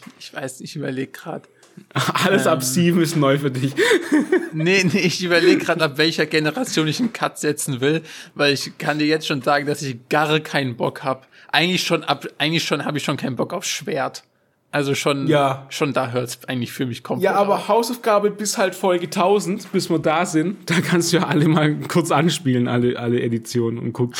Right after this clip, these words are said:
Speaker 2: gucken.
Speaker 1: <laughs>
Speaker 2: So überall zehn
Speaker 1: Ja, ja,
Speaker 2: Minuten
Speaker 1: alle
Speaker 2: reingucken und dann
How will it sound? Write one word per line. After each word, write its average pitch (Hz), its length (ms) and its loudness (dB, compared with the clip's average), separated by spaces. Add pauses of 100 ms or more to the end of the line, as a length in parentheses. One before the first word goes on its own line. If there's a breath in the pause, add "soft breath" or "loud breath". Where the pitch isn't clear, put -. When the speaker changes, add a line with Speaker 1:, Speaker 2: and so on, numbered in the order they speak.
Speaker 2:
gucken. 123 340 2 (240)
Speaker 1:
<laughs> - 260 -20
Speaker 2:
So 127 320 -2
überall 139 380 2
zehn 151 160 2
Speaker 1:
Ja, 135 60 4
ja, 135 120 6
Speaker 2:
Minuten 131 160 4
Speaker 1:
alle 139 200 4
Speaker 2:
reingucken 147 340 0
und 131 140 0
dann 127 280 0